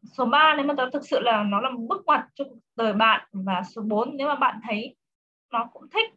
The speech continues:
nhưng mà cũng không có cái gì đặc sắc cả. Tuyệt vời, tuyệt vời. Tôi đã thấy có cái số ba rồi, ít nhất là trong cái chat room tiếng Anh.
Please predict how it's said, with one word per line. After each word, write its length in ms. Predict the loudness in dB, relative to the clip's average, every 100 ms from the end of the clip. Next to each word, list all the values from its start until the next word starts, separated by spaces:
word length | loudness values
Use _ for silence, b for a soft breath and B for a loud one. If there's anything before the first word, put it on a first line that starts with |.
| -14
nhưng 120 | -10
mà 100 | -10
cũng 140 | -10 -12
không 80 | -8
có 80 | -8
cái 80 | -6
gì 120 | -4
đặc 180 | -4 0
sắc 260 | -2 0
cả. 300 | 0 0 0 -6 _ _ _ _
Tuyệt 120 | -10 -2
vời, 200 | -2 -2
tuyệt 100 | -8 -4
vời. 300 | 0 0 0
Tôi 160 | -4 -4
đã 140 | -6
thấy 100 | -6 -6
có 100 | -6
cái 80 | -8
số 180 | -6 -2
ba 340 | 4 4 4
rồi, 120 | 0
ít 220 | -6 -8 -10
nhất 100 | -2
là 140 | 0 0
trong 120 | -6
cái 100 | -4
chat 120 | -2 -2 -2
room 300 | -2 -4 -10 _ _ _
tiếng 140 | -8
Anh. 360 | 0 2 2 -4